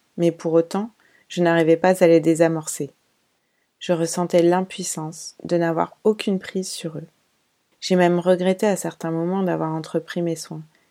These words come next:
tellement c'était oppressant de voir, de constater les dégâts sans être capable d'agir, de changer, de réparer. J'étais découragée devant l'ampleur de la tâche. J'ai lu que le courage,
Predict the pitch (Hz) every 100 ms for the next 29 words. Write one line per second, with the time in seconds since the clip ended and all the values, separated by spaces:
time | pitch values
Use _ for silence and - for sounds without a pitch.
0 | _ - 202 202 214 - 180 180 175 -
1 | 196 - 190 - 190 185 165 156 175 170
2 | 170 - _ _ _ - 170 165 202 196
3 | 185 185 180 180 175 165 160 170 - 196
4 | 196 185 185 - 170 165 170 160 170 165
5 | 151 160 160 _ - _ 160 170 - 185
6 | 180 175 170 170 165 165 170 160 151 -
7 | _ _ _ _ _ _ _ _ _ -
8 | 170 165 185 170 196 - 190 185 165 175
9 | 202 - - 165 160 160 165 165 - 170
10 | 165 156 156 156 151 151 - - - _
11 | _ _ _ _ _ _ _ _ _ _
12 | _ _ _ _ _ _ _ - 190 175
13 | 247 - 196 170 - 165 165 202 214